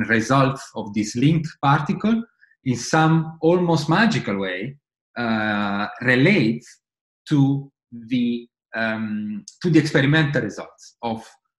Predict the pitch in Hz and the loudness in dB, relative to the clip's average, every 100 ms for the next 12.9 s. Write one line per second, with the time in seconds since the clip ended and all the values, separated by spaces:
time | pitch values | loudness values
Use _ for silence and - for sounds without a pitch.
0 | _ _ - 156 160 165 147 139 139 135 | _ _ -4 0 2 2 2 2 0 0
1 | 113 127 185 165 127 135 143 - _ _ | -2 2 2 4 4 2 0 -8 _ _
2 | _ - 120 120 - 139 120 113 143 139 | _ -6 -2 -2 -2 -2 -2 0 2 2
3 | - 127 113 165 190 185 185 160 175 156 | 0 -2 -2 0 0 2 -2 0 0 2
4 | 151 139 - 143 - 127 131 - _ _ | 2 0 -2 -6 -2 -2 -2 -8 _ _
5 | _ 131 135 143 160 143 143 - 117 - | _ -2 2 2 2 4 2 0 -4 -6
6 | _ _ _ 127 113 123 151 165 180 180 | _ _ _ -8 -4 -2 -2 0 0 2
7 | 151 135 139 139 - _ - 113 - 123 | 2 4 2 -2 -8 _ -10 -10 -4 -4
8 | 113 113 110 107 113 113 _ _ _ _ | -2 0 -2 -2 -6 -10 _ _ _ _
9 | _ - 107 101 101 101 113 104 98 - | _ -12 -10 -10 -10 -10 -8 -8 -8 0
10 | 233 226 170 127 120 120 117 - _ - | 0 0 -2 -2 0 0 -2 -12 _ -10
11 | 110 151 180 165 160 139 143 143 - 143 | -2 2 2 2 2 2 0 0 -4 -4
12 | 127 - 147 143 135 131 135 135 139 | -4 -2 -2 0 -2 -2 -6 -6 -8